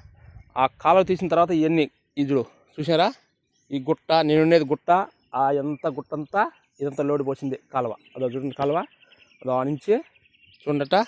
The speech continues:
అదో కాలువ ఉన్నది చూడు, ఆ నుంచి అదంతా కాలువే, ఆ నుంచి ఇట్ట ఇదంతా ఇట్ట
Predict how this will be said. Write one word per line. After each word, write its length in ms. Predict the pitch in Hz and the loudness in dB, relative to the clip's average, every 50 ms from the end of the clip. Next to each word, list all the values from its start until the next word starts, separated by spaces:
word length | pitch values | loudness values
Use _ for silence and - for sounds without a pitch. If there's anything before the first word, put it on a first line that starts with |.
| - - _ _ _ - | -4 -14 _ _ _ -8
అదో 120 | - 135 127 120 _ | -4 -4 -4 -4 _
కాలువ 160 | - 135 139 131 | -2 -2 0 0
ఉన్నది 140 | 127 123 120 | -2 -4 -4
చూడు, 100 | 123 123 | -6 -6
ఆ 20 | 123 131 | -6 -6
నుంచి 200 | 135 - - 185 277 - _ _ _ _ _ _ _ _ _ _ _ _ _ | -6 -6 -6 -8 -8 -8 _ _ _ _ _ _ _ _ _ _ _ _ _
అదంతా 320 | - 139 139 139 135 - 156 - | -4 -2 -2 -2 0 -2 -2 0
కాలువే, 240 | 139 135 131 123 113 - _ _ _ _ _ _ _ _ _ _ _ | 0 0 0 -2 -6 -8 _ _ _ _ _ _ _ _ _ _ _
ఆ 80 | - 120 120 127 | -8 -6 -4 -4
నుంచి 200 | 131 123 - - - | -6 -8 -10 -14 -20
ఇట్ట 120 | _ - - - _ _ | _ -18 -18 -18 _ _
ఇదంతా 240 | 135 127 120 117 117 - _ _ _ | -16 -14 -12 -12 -12 -14 _ _ _
ఇట్ట 120 | _ - | _ -8